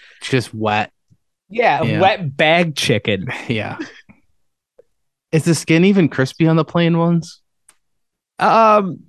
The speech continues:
Speaker 2: it, the, yeah, it's, it's fine. I don't know.
Speaker 1: Okay.
Speaker 2: It, no, it was, I, I just loaded up with, with hot sauce, but I don't know. There's actual fla-, isn't there flavors? There's, like,
Speaker 1: There's a barbecue one,
Speaker 2: get
Speaker 1: and
Speaker 2: a
Speaker 1: there's
Speaker 2: lemon one.
Speaker 1: The lemon one is the most popular.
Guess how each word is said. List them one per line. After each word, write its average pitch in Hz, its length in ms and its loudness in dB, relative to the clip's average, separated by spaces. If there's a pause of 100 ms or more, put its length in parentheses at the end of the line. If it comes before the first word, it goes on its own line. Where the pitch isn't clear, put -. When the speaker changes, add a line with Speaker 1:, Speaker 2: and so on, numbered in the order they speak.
Speaker 2:
it, 233 200 2
the, 254 320 0
yeah, 151 460 2
it's, 147 120 -4
it's 151 220 -6
fine. 98 560 -2
I 175 160 0
don't 123 160 -4
know. 117 160 -2
Speaker 1:
Okay. 185 140 -2
Speaker 2:
It, 202 60 0
no, 196 140 4
it 214 80 4
was, 247 180 2 (120)
I, 175 240 2
I 170 200 0
just 160 180 0
loaded 123 340 2
up 107 220 -2
with, 107 260 -2 (240)
with 98 160 -6
hot 95 260 -4
sauce, 95 540 -4
but - 420 -8 (720)
I 180 140 0
don't 107 200 0
know. 117 200 2
There's 156 240 2
actual 165 400 0
fla-, 147 400 -4
isn't 208 200 0
there 269 120 4
flavors? 294 760 2
There's, 220 200 2
like, 254 240 2 (280)
Speaker 1:
There's 131 160 0
a 175 60 0
barbecue 120 480 0
one, 110 520 0
Speaker 2:
get 226 100 -4
Speaker 1:
and - 20 0
Speaker 2:
a 240 100 2
Speaker 1:
there's - 20 2
Speaker 2:
lemon 240 320 0
one. 104 420 -6
Speaker 1:
The 135 100 0
lemon 131 400 2
one 113 120 0
is 101 80 -4
the 104 60 -6
most 104 280 -4
popular. 80 440 -6